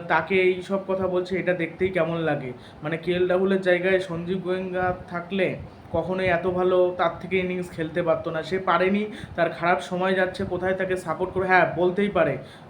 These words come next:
সেটা ড্রেসিং রুমে বলো, কিছু বলে না, অন্য টিমের যে মালিকরা যে কিছু বলে না তা না, হয়তো বলে, ভিতরে আলোচনা একটু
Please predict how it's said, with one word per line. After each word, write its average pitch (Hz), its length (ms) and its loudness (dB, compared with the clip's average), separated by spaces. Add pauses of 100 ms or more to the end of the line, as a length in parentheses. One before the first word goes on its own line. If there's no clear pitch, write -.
সেটা 196 200 2
ড্রেসিং 196 400 2
রুমে 208 200 2
বলো, 202 240 2
কিছু 196 260 -4 (100)
বলে 190 220 4
না, 202 100 2
অন্য 190 280 2
টিমের 196 240 0
যে 196 100 0
মালিকরা 190 380 0
যে 190 120 -4
কিছু 196 280 -6
বলে 185 220 2
না 196 80 2
তা 190 180 2
না, 170 120 0
হয়তো 185 280 -2
বলে, 190 360 2 (260)
ভিতরে 185 280 2
আলোচনা 185 360 2 (160)
একটু 180 420 -2